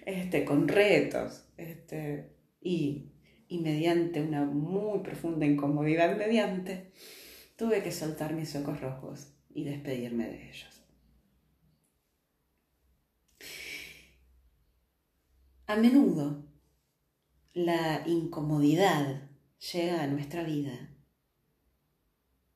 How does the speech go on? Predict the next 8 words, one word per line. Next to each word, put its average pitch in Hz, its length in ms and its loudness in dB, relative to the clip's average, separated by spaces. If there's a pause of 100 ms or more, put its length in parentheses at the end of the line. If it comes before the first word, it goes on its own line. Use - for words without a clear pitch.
(360)
y 175 100 -4
nos 175 280 -2
invita 180 480 -2
a 165 140 0
dar 170 160 -2
un 160 180 -4
salto 151 920 -2 (200)
evolutivo. 139 760 -8